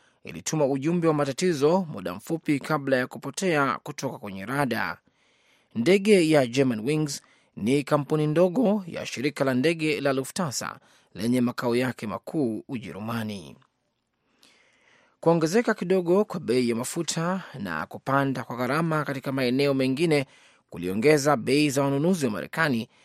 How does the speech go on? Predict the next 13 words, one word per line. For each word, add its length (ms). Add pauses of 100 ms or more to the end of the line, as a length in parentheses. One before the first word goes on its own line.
katika 260
mwezi 420
wa 180
Februari, 720 (360)
ikiwa 440
ni 140
ishara 460
kwamba 480 (240)
mfumuko 580
wa 60
bei 500 (200)
huenda 420
unadhibitiwa. 800